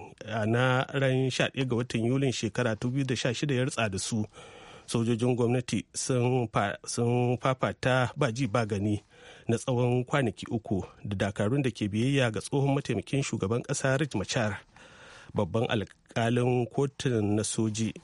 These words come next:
Brigadier General Knight Baryano, ya yanke ma wasu sojoji biyu hukuncin ɗaurin rai da rai. Wasu biyu kuma an yanke musu fursunan shekaru sha hudu, sannan wasu sojoji biyar ɗaurin shekaru goma aka yanke masu.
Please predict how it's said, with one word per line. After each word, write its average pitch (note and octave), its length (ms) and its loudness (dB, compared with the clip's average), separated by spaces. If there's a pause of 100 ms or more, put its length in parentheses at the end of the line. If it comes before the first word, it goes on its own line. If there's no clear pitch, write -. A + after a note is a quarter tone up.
(160)
Brigadier B2 680 0
General B2+ 360 2
Knight C#3+ 320 2 (280)
Baryano, A2 640 2 (600)
ya A2 140 2
yanke A#2+ 380 2
ma G#2 420 4
wasu A#2 260 0
sojoji B2+ 520 0
biyu B2+ 160 -2
hukuncin A2+ 680 0
ɗaurin A2+ 360 0
rai C#3 160 2
da G2 120 0
rai. G#2 240 0 (580)
Wasu A2+ 220 0
biyu A2+ 200 0
kuma C#3 300 0 (140)
an - 200 -4
yanke B2 260 0
musu A#2 420 0
fursunan B2 420 0
shekaru A#2 500 -2
sha F3 160 2
hudu, G#2+ 340 -4 (460)
sannan G2+ 320 0
wasu A#2+ 220 -2
sojoji B2 580 0
biyar A#2 540 0
ɗaurin C3 360 0
shekaru A2+ 500 -2
goma D#3 300 2
aka - 180 -6
yanke B2 300 -2
masu. G#2 460 -2